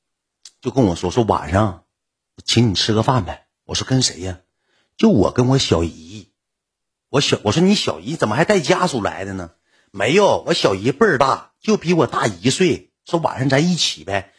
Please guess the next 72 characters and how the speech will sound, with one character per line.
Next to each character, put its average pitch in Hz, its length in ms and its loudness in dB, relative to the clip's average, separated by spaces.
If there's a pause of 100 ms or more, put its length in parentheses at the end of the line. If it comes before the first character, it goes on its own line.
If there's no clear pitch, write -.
(200)
我 110 100 -4
请 165 220 2
你 131 60 2
吃 - 120 2
完 143 120 2
饭 156 180 2
之 127 80 -4
后， 147 140 2
你 131 120 0
搁 170 80 0
广 107 220 0
州 120 120 2
去 - 260 -2
过 147 120 2
酒 98 160 -2
吧 104 240 0
吗？ 110 280 -2 (180)
我 110 100 0
带 196 160 2
你 127 140 0
去 - 180 -6
酒 85 300 -2
吧 123 260 2
玩 110 160 -2
儿 95 160 -8
啊。 95 160 -6
说 156 200 0
实 - 260 0
话， 123 160 2
兄 92 160 -8
弟 92 60 -2
们， 87 120 0
我 107 140 2
搁 123 140 0
广 85 200 -2
州 98 100 0
去 - 180 0
那 123 100 4
么 110 80 2
长 104 80 0
时 95 80 0
间， 104 100 4
我 85 100 2
根 131 240 0
本 78 140 0
就 92 140 2
没 76 180 -4
去 123 220 -8
过 78 120 -14
酒 78 140 -18
吧， - 320 -20
我 113 140 0
哪 113 240 0
去 - 200 -2
过 101 140 0
酒 - 120 -10
吧？ - 200 -20
然 131 80 2
后 175 80 4
呢， 170 80 2
这 196 180 2
个 143 80 4
时 87 120 -4
候 95 100 0
吧， 90 240 0
我 87 100 -2
就 101 80 -2
跟 120 140 0
我 90 80 4
助 117 120 -2
理 87 120 -10
说， 82 340 -16